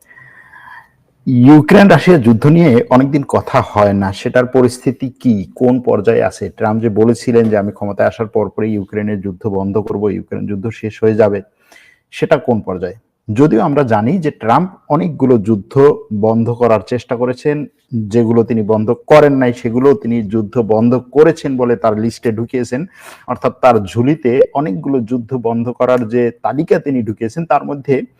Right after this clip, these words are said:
এ, মোটামুটি অর্ধেকটা তিনি বন্ধ করেন নাই। উম, যেমন ধরুন,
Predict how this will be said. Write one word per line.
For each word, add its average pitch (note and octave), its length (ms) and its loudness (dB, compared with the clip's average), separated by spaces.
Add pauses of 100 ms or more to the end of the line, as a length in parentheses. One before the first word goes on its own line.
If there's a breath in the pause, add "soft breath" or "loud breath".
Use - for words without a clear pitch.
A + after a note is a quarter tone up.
(500)
এ, B2 520 6 (420)
মোটামুটি D#3+ 720 0 (120)
অর্ধেকটা D3 540 0
তিনি D3+ 180 -4
বন্ধ A#2 360 2
করেন A2 380 0
নাই। F2+ 160 -16 (380)
উম, E3+ 240 -4
যেমন C#3 300 2
ধরুন, B2+ 400 -2